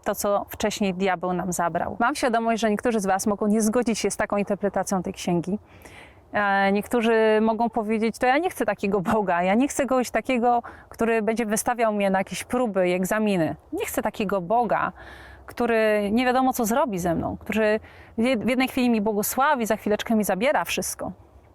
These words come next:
Ale kiedy zaczynamy rozumieć, że proces wychowania polega również na tym, że rodzice bronią swoim dzieciom robić pewne rzeczy, wyznaczają granice, czasami zabierają coś, co wcześniej dali,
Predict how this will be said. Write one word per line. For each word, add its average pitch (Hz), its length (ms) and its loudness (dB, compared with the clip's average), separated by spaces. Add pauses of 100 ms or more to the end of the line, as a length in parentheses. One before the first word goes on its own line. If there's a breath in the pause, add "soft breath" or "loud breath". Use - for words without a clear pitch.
(160)
Ale 208 200 0
kiedy 233 220 0
zaczynamy 240 380 2
rozumieć, 233 720 0
że 196 220 -2 (1000 loud breath)
proces 247 320 0
wychowania 220 800 2
polega 214 340 0
również 233 340 0
na 220 200 2
tym, 185 340 -2 (120)
że 208 160 -2
rodzice 202 360 0
bronią 196 580 2 (380)
swoim 190 320 0
dzieciom 196 440 -2
robić 196 280 -4
pewne 190 260 -2
rzeczy, 190 240 -2
wyznaczają 208 500 0
granice, 214 540 0 (560 loud breath)
czasami 220 360 -2
zabierają 214 680 2
coś, 208 200 -2
co 196 140 -2
wcześniej 208 360 -4
dali, 185 360 0